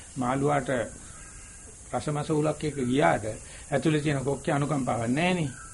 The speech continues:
මේ ලෝකේ කිසිම රසමස උලක් නෑ, බිලියක් නැති. එහෙම නැති රසමස උලට තමයි කමටහන කියන්නේ කාලි කම්මැලි. ඒක, ඒක කටගැස්මක් වෙන්නේ නෑ. කටගැස්මක් තුල බිලියක් දාන්න බෑ.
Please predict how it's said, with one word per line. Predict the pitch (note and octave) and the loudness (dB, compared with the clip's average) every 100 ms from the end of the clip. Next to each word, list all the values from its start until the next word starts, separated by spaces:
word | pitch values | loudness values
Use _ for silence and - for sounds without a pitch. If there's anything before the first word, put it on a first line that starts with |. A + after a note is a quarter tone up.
| - - - - - | -16 -18 -18 -18 -4
මේ | D#3 D#3 | 2 6
ලෝකේ | D3+ C#3 | 6 4
කිසිම | B2 C#3+ F#3 | 2 2 4
රසමස | G3 F3 E3 D3+ D3+ | 6 6 4 2 4
උලක් | C#3 B2+ - | 4 2 0
නෑ, | C3 B2+ A#2+ | 0 0 -2
බිලියක් | C#3 C#3 C#3+ G#2+ - | -2 -2 0 -2 -6
නැති. | - - - - - - - - - - - - - - | -12 -12 -14 -16 -16 -16 -16 -16 -18 -20 -20 -20 -10 2
එහෙම | D#3+ F#3+ E3 | 4 6 6
නැති | C#3 D3 D3+ A3+ | 4 2 4 4
රසමස | G#3+ E3+ G3 F3+ | 6 6 4 4
උලට | F#3 D#3 C#3+ | 2 2 2
තමයි | D3 D3+ | 0 0
කමටහන | C3+ C#3 F3 G3 G#3 | 0 0 4 6 6
කියන්නේ | F3+ D#3+ E3+ | 4 0 -2
කාලි | F3 F#3 | -2 -2
කම්මැලි. | - G3 G3 - - - - - - - - - - - - - - - - | -2 -2 -2 -4 -12 -14 -14 -14 -16 -16 -18 -18 -18 -20 -20 -20 -20 -20 -16
ඒක, | - D3+ E3+ D3+ | -4 -2 0 0
ඒක | D3+ D3 C#3+ - - - - - - - - - - - - - - - - - - - - - - | 0 2 0 -2 -8 -16 -16 -18 -18 -18 -18 -18 -18 -18 -18 -18 -18 -18 -20 -20 -20 -20 -20 -20 -12
කටගැස්මක් | B2+ C#3 D#3+ C#3+ E3 D3 | -10 -6 -6 -6 -8 -8
වෙන්නේ | A2+ G#2 | -10 -12
නෑ. | - - - - - - - - - - - | -12 -16 -18 -18 -18 -20 -20 -20 -20 -20 -12
කටගැස්මක් | C3+ D#3 F3 E3+ G3+ G3 | -8 -2 0 2 0 2
තුල | G3+ | 2
බිලියක් | E3+ D#3+ F#3+ D3+ | 2 2 2 2
දාන්න | A#2 G#2 | -2 -6
බෑ. | F2+ - | -10 -12